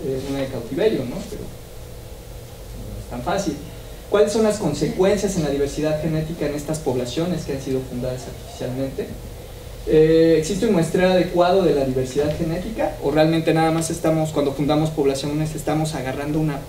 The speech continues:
parte de la variación genética, estamos submuestreando la variación genética?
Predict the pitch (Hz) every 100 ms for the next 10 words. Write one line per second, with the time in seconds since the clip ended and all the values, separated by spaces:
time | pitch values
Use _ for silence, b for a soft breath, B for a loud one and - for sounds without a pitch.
0 | - 175 175 170 151 127 123 123 120 120
1 | 135 131 - 131 - 165 156 143 147 143
2 | 127 117 - 156 156 139 120 117 117 -
3 | - 151 170 185 208